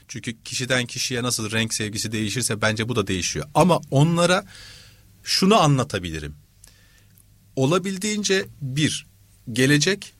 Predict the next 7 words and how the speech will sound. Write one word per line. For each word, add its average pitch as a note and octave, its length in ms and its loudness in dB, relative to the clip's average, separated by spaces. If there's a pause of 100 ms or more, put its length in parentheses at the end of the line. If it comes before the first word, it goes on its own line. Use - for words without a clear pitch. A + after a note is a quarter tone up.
(100)
mutlaka D#3 640 0 (300)
açık C#3+ 260 0
fikirli G#2 380 -6
insanları F2+ 500 -4
kabul D#2 240 -4
ediyor. D2 280 -6 (600)
Ve, D#3 300 4